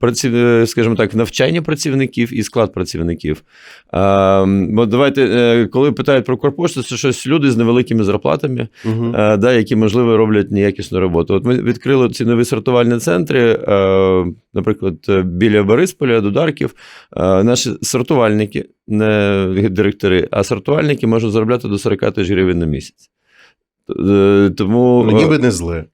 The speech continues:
Speaker 1: Да, а, тому, коли ви платите нормальні зарплати, коли у вас сучасні, е, технології, до речі, все обладнання в Укрпошті, яке про, про яке я розповів, українського виробництва.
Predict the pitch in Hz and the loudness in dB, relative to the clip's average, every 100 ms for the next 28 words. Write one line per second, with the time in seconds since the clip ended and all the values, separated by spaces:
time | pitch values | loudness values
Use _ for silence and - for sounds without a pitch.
0 | _ 90 101 92 - - 95 90 90 117 | _ 0 2 2 0 0 2 2 0 0
1 | 127 139 131 135 131 135 131 123 123 123 | 0 2 2 2 2 0 0 -2 -2 0
2 | 127 127 123 135 147 151 123 120 110 113 | 0 2 0 0 0 -2 -2 -2 0 0
3 | 120 139 117 - 104 104 90 104 92 113 | -2 0 0 0 0 0 0 -2 0 -4
4 | - 107 123 151 131 101 120 120 117 87 | -2 0 0 0 0 2 2 2 0 -4
5 | - 139 127 120 123 107 107 104 101 113 | -2 0 0 0 0 0 0 0 0 -2
6 | 104 175 - 107 - 107 101 98 95 95 | -2 -6 -4 -4 -2 -2 0 0 0 0
7 | - 101 95 98 95 92 90 - 110 107 | 0 -2 0 -4 -4 -2 -2 -4 -6 -2
8 | 120 - 107 101 90 76 - | -2 -2 0 0 -2 -6 -10